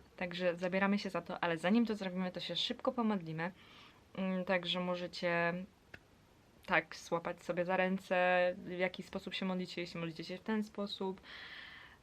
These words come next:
Jeśli po prostu uchylacie głowy, to też możecie po prostu uchylić głowę. I zacznijmy po prostu. Heavenly Father, e, Boże mój Ojcze, proszę Cię o to, żebyś przekazał tym osobom, które potrzebują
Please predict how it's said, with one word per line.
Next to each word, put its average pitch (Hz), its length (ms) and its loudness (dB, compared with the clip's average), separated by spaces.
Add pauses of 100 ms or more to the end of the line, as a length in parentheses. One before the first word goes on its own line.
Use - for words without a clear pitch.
Jeśli 196 240 -2
po 208 80 2
prostu 214 440 4
uchylacie 247 420 4
głowy, 214 440 2
to 208 120 0
też 196 180 -6
możecie 185 300 -4
po 180 120 -6
prostu 180 320 -6
uchylić 185 320 0
głowę. 175 480 6 (920)
I 185 80 0
zacznijmy 175 600 -2
po 175 120 -10
prostu. 190 580 -6 (840)
Heavenly 240 360 4
Father, 196 380 0
e, 190 220 0 (720)
Boże 196 500 0
mój 190 180 -2
Ojcze, 196 360 -8
proszę 202 320 -8
Cię - 160 -8
o 190 160 -6
to, 190 260 -6
żebyś 185 840 -6
przekazał 185 680 -4
tym 220 220 0
osobom, 247 280 0
które 214 220 -6
potrzebują 196 720 -4